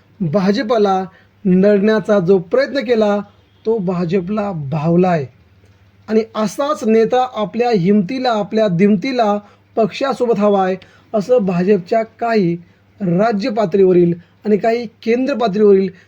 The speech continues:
काही नेत्यांना वाटतंय. आणि इथूनच सुरुवात होते आहे राज्याच्या राजकारणामध्ये महायुतीमध्ये मिठाचा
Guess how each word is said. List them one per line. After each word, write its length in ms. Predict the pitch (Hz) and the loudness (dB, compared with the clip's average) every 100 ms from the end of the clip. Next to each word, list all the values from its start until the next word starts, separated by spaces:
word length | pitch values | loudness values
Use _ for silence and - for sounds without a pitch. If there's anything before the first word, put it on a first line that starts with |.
| _ - | _ -2
काही 180 | 226 | 0
नेत्यांना 480 | 214 202 202 202 196 | 2 2 2 -2 0
वाटतंय. 560 | 175 180 165 - 247 254 - _ - | 0 -2 -2 0 0 0 -8 _ -2
आणि 120 | 208 | 2
इथूनच 420 | 208 220 269 285 | 2 0 -4 -6
सुरुवात 500 | - - 220 254 247 | -6 -4 0 0 2
होते 260 | 214 208 214 | 2 2 2
आहे 320 | 202 202 233 233 _ _ - | 0 2 2 0 _ _ -4
राज्याच्या 840 | 180 180 208 175 233 226 262 262 | 2 2 2 0 -2 -2 -4 -4
राजकारणामध्ये 1040 | 202 185 226 247 226 208 196 190 175 175 175 - _ _ 190 | -4 -2 -2 -2 -2 -2 0 0 2 2 0 -6 _ _ -2
महायुतीमध्ये 1000 | 175 196 240 262 202 185 196 185 202 233 | 0 2 0 2 0 0 0 2 2 0
मिठाचा 580 | 180 180 190 180 208 | 0 0 -2 -4 -4